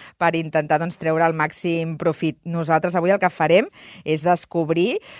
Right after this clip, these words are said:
i compartir amb els nostres oients una recepta que és una delícia i que precisament té aquest objectiu, lluitar contra el malbaratament alimentari, en concret de les verdures.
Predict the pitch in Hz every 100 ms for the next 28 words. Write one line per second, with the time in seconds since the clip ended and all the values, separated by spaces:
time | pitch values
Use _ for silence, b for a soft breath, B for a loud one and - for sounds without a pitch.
0 | B 160 160 - 190 170 165 156 196 170
1 | 156 175 170 - 185 180 170 180 175 202
2 | 233 247 311 302 208 196 190 - 214 -
3 | 339 330 254 294 226 180 160 185 185 -
4 | 302 480 - B B B - 151 151 143
5 | 139 139 - 170 190 226 214 175 160 170
6 | 156 139 147 - 269 147 147 165 151 165
7 | 214 202 180 160 165 180 165 156 151 151
8 | 165 165 160 151 151 147 190 285 - _
9 | _ _ 160 147 139 135 196 - _ 202
10 | 262 226 247 143 113 -